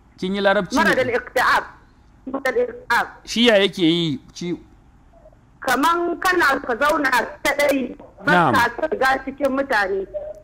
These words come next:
Speaker 1: Ok, mutum ya zama shi kadai bai son ku, shiga kowa?
Speaker 2: Eh.
Speaker 1: To, shi wani ne yake haka ko ke ce?
Speaker 2: Ni ce kaina.
Speaker 1: Ba ki son kowa, ba ki son tsanu kowa, kawai kar kowa ya zo kusa da ke?
Speaker 2: Eh, kuma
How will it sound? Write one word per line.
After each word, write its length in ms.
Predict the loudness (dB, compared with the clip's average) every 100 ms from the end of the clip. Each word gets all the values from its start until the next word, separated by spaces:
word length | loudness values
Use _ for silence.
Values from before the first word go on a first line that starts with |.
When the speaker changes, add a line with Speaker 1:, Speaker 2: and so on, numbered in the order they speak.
| -4
Speaker 1:
Ok, 200 | -2 2
mutum 180 | 2 4
ya 80 | 2
zama 160 | 2 0
shi 120 | 0
kadai 260 | 0 4 4
bai 120 | 4
son 220 | 2 -2
ku, 120 | -6 -8 -4
shiga 160 | -2 0
kowa? 380 | 4 8 6 4 -6 -20 -12 -12 -12 -20 -20 -10
Speaker 2:
Eh. 460 | 0 2 2 2 0 -6 0
Speaker 1:
To, 400 | 4 4 4 0
shi 300 | -2 -6 -2
wani 220 | 0 2
ne 80 | 0 0
yake 120 | 2
haka 360 | 2 2 0 -2
ko 120 | -4
ke 160 | -2 -4
ce? 180 | -4 -8 -10 -16 -16 -20 -20 -20 -18 -14 -14 -4
Speaker 2:
Ni 120 | 0 2 2
ce 160 | 2 0
kaina. 460 | 2 2 2 0 -2 -14 -18 -18 0
Speaker 1:
Ba 140 | 2 4
ki 100 | 4
son 160 | 2
kowa, 240 | 4 6 6
ba 80 | 4
ki 100 | 0
son 140 | -4
tsanu 220 | -2 -2
kowa, 240 | 4 4 6
kawai 160 | 2
kar 140 | 0 0
kowa 140 | 2
ya 40 | 2
zo 100 | 0
kusa 180 | 0
da 80 | -2
ke? 180 | -2 -4 -6 -20 _ _ -20 -4
Speaker 2:
Eh, 460 | 0 2 2 2 -4
kuma 280 | -2 2 2